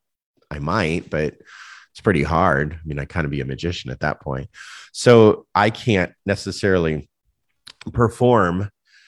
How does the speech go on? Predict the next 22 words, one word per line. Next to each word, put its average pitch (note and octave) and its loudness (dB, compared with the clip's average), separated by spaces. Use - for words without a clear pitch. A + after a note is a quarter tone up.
the G#2+ -2
same F2+ -2
duties G#2+ -2
or F#2 -2
the D#2 -6
same E2 -6
actions F2+ -4
as C#2 -12
God, D#2+ -4
'cause E2+ -10
God's D#2 -4
power D#2+ -4
is C2+ -8
greater. F#2 -2
Yet A2 0
I A2 2
can, G2 -4
like, E2 -4
peer A#2 2
in A#2 4
and E2+ -4
glimpse G2+ -2